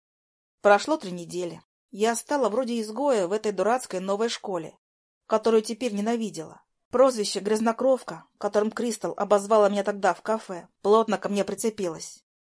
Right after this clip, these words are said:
Все меня дразнили и ни во что не ставили.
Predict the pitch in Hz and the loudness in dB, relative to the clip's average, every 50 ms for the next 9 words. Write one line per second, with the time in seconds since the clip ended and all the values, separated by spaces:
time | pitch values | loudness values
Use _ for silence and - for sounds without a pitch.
0 | _ _ _ - - - 254 254 240 233 226 226 214 220 220 214 214 214 214 226 | _ _ _ -10 -6 -2 0 2 2 4 4 2 4 4 4 4 4 4 2 0
1 | 240 240 214 196 185 - _ - 185 190 185 190 185 - - 220 196 196 190 - | 0 0 0 -2 -4 -4 _ -6 -6 -2 -2 -2 -2 -2 -4 -4 -4 -4 -6 -6
2 | - - 180 175 170 170 165 - - - | -4 -4 -4 -4 -4 -6 -10 -14 -18 -20